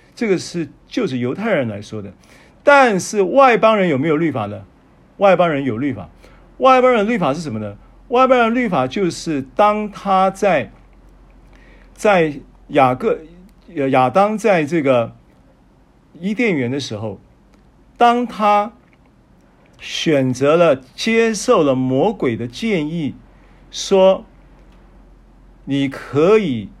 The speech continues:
吃这个分别善恶树的果子。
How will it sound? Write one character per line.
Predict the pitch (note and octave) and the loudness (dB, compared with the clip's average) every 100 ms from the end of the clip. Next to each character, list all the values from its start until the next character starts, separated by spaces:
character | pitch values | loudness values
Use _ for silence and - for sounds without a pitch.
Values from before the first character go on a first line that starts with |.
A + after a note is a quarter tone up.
| _ _ _ _ - _ | _ _ _ _ -20 _
吃 | - - - F#3 F#3+ F#3+ | -6 -4 -2 -2 -2 -6
这 | - E3+ | -4 -2
个 | C3+ | -2
分 | - G3 G3 G3 | 0 0 0 -2
别 | B2+ B2 | -4 -4
善 | B2+ F#3+ E3+ | -4 -2 -2
恶 | D3+ | -2
树 | C#3 D#3+ | -6 -6
的 | B2+ | -6
果 | A#2+ - G#2+ F#2 | -8 -8 -10 -10
子。 | F2+ G2+ | -14 -18